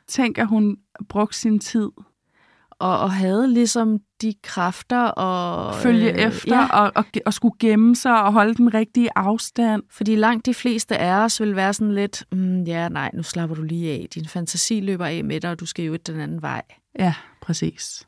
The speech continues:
Speaker 2: Nu stopper du.
Speaker 1: Ja.
Speaker 2: Ikke?
Speaker 1: Ja.
Speaker 2: Hvad skal du gøre?
Speaker 1: Ja. Det er de færreste, der blander sig selv, når der sker noget lige foran
Speaker 2: Mm.
Speaker 1: dem.
Speaker 2: Mm.
Speaker 1: Henriette, hun er sådan, "Jeg ved overhovedet ikke, om der sker noget her,
Speaker 2: Nej.
Speaker 1: men det skal jeg lige undersøge."
Speaker 2: Og i så fald sker det ikke på min vagt.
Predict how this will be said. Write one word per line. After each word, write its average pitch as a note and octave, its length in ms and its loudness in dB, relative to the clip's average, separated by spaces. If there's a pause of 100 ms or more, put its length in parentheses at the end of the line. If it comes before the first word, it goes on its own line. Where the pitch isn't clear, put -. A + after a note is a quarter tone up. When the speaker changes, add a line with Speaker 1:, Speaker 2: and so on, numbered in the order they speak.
Speaker 2:
Nu F3 40 -8
stopper C#3 320 -6
du. B2 100 -8 (160)
Speaker 1:
Ja. E3 120 2 (200)
Speaker 2:
Ikke? F3+ 180 -4 (220)
Speaker 1:
Ja. D#3+ 120 -2 (340)
Speaker 2:
Hvad - 100 -6
skal - 160 -4
du C#3 140 -10
gøre? C3+ 300 -8 (380)
Speaker 1:
Ja. F#3 140 0 (540)
Det G3+ 160 0
er F3+ 80 2
de F3+ 140 -4
færreste, G#3+ 540 2
der F#3 100 2
blander F3 380 2
sig G3 160 -4
selv, F#3+ 260 -2
når F3+ 100 -2
der E3+ 100 -4
sker - 280 -4
noget F3 220 0
lige F3 140 0
foran E3+ 340 0
Speaker 2:
Mm. E3 60 -2
Speaker 1:
dem. E3 400 0 (240)
Speaker 2:
Mm. F3 400 -4 (100)
Speaker 1:
Henriette, F3+ 500 2
hun A3 160 6
er A3 80 6
sådan, D#3 420 0 (500)
"Jeg D#3+ 120 4
ved E3 140 4
overhovedet E3+ 360 4
ikke, F#3 120 2
om D#3+ 80 2
der D#3 80 0
sker F#3 260 0
noget E3+ 240 2
her, E3 140 4
Speaker 2:
Nej. E3+ 140 2
Speaker 1:
men D#3+ 120 2
det F3+ 120 0
skal A3+ 120 0
jeg F#3 60 2
lige E3+ 160 2
undersøge." E3+ 520 -2
Speaker 2:
Og F3+ 80 0
i - 20 -2
så F#3+ 180 -2
fald F3+ 180 -4
sker F3 200 -6
det F3 80 -8
ikke F3 120 -10
på G3 100 -4
min E3+ 240 -4
vagt. C3+ 360 -8